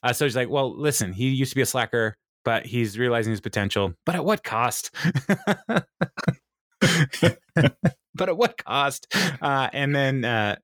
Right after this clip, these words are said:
she also points out that he's smart, he's beautiful. "I think of him in many ways as a daughter, but that would be crazy 'cause he's a man and his name is Ricky."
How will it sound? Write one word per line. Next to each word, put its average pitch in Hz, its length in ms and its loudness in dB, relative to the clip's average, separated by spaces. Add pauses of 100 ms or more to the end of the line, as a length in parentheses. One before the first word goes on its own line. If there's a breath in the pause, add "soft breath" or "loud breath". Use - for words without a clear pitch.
(140)
she 131 220 0
also 131 220 0
points 110 260 -4
out 87 120 0
that 98 100 -2
he's 131 220 0
smart, 127 400 -2
he's 104 200 -10
beautiful. 139 520 -2
"I 131 80 -6
think 156 220 -4
of 151 100 -2
him 139 120 -2
in 101 100 -6
many 120 180 0
ways 123 240 0
as 98 160 -10
a 95 40 -8
daughter, 120 400 -2 (540)
but - 80 -10
that 117 80 2
would 120 120 0
be 139 80 -2
crazy 165 300 0
'cause 104 140 -4
he's 120 140 -2
a 131 60 0
man 143 280 0
and 104 80 -2
his 101 120 -6
name 113 140 0
is 135 80 0
Ricky." 160 280 -2